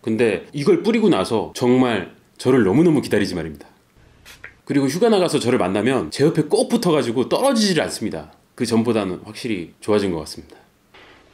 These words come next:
정말 이 W 드레스룸의 섬유향수는 그 각각의 향기가 하나하나 다 매력있고 정말 개성있는, 나의 취향에 따라서 그 열아홉 가지 종류의 향기 중에 고를 수 있다는 게 정말 마음에 들었습니다.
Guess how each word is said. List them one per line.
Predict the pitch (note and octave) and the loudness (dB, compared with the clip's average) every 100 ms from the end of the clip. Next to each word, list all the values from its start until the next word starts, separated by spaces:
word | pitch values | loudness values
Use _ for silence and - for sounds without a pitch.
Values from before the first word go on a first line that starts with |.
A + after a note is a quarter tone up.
| _ _ _ _ _ - - - - - - - - - _ _ _ _ _ - | _ _ _ _ _ -20 -18 -16 -16 -16 -18 -20 -20 -20 _ _ _ _ _ -8
정말 | A2 A#2 B2 G#2+ | -2 0 0 -2
이 | G2 - | -4 -4
W | G3+ A3+ C4 A#3+ | -2 0 2 0
드레스룸의 | - C#3+ C#3 C#3 B2 A2+ G#2+ | 2 0 -2 -4 -2 0 -2
섬유향수는 | G2+ - G3 D3+ A2+ A2+ C3+ E2+ - _ _ | -2 0 0 0 -2 -2 -2 -4 -8 _ _
그 | C#3 | -10
각각의 | - C#3+ C#3 G3 F3+ E3 | -6 -6 -2 0 2 4
향기가 | F#3 F3+ E3 F3 B2+ E2+ | 2 2 0 2 0 -4
하나하나 | - A#3+ A#3+ G#3+ F#3 | 0 2 4 2 0
다 | - - | 0 -2
매력있고 | A2+ A2+ A2 F#2+ - D#3 F#3 - | 2 2 0 -4 -6 -6 -6 -6
정말 | B2 B2+ | -2 -2
개성있는, | - A#2+ E3 F3 C3 G2+ D2+ - _ | 0 0 4 4 4 0 -2 -12 _
나의 | F#2+ A2 E3 F3 | -4 0 0 0
취향에 | - C#4 C4+ A#3+ | 0 2 2 2
따라서 | F#3+ E3+ D#3 F#3 A3 - - _ | 2 2 2 0 0 -4 -20 _
그 | - G#2+ | 0 2
열아홉 | B2 G3+ G#3 | 4 2 0
가지 | F#3+ D#3+ | 0 0
종류의 | C3 A#2 A#2 A#2+ A2+ A2 G2 - | -2 0 4 4 4 2 0 -4
향기 | - F#3+ G3 F#3 | -4 -2 0 -2
중에 | C#3 C#3+ F3 E3+ | 0 0 -2 0
고를 | D3+ G#3+ | 2 2
수 | - | 2
있다는 | D3+ B2+ G#2+ | -2 0 0
게 | F#2 F2 - | -2 -8 -10
정말 | - G#2 A2 G#2+ F#2+ | -2 2 2 2 -2
마음에 | F2 G2 | 0 0
들었습니다. | F2 E2+ - D2+ - | -2 -8 -8 -10 -12